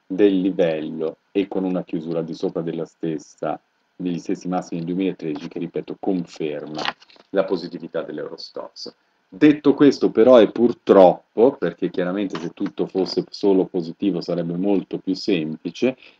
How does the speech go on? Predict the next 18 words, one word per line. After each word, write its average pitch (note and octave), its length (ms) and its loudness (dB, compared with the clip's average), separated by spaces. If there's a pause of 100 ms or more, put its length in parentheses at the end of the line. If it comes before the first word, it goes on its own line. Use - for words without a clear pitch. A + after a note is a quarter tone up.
(120)
c'è C#3 200 8
ancora A2+ 500 8
da F#2 140 4
segnalare G#2 720 2
questo G2 600 4
gap, F2+ 680 0 (160)
e - 80 -4
in G2 100 0
particolare A2 580 6
il F#2+ 120 2
gap A#2 260 4
del F#2 200 2
giorno G2 420 4
ventinove G#2 720 2
aprile, F2+ 640 -2 (320)
che B2+ 220 6
si C#3 300 -2
chiuderebbe G2+ 1040 2